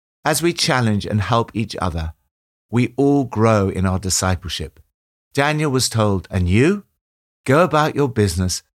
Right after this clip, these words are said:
without fretting or worrying. Relax.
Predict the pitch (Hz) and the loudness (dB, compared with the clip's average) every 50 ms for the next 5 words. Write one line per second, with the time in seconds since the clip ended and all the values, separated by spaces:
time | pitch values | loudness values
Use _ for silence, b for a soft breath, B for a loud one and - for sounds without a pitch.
0 | _ _ _ 101 120 127 113 - - 139 143 156 165 - - _ - - - 139 | _ _ _ 0 0 0 0 -2 -2 0 0 0 0 -2 -8 _ -18 -2 0 0
1 | 123 - - 127 120 120 - - 107 104 95 90 95 98 98 92 87 85 80 82 | 0 0 -2 -2 -4 -4 -2 0 0 0 0 2 0 0 0 0 -2 -4 -6 -10
2 | 78 - _ _ _ _ _ _ 117 123 135 135 135 135 147 147 - - _ - | -12 -16 _ _ _ _ _ _ 2 2 2 2 2 0 -2 -2 -4 -6 _ -6
3 | - - - - - | -4 -4 -4 -6 -8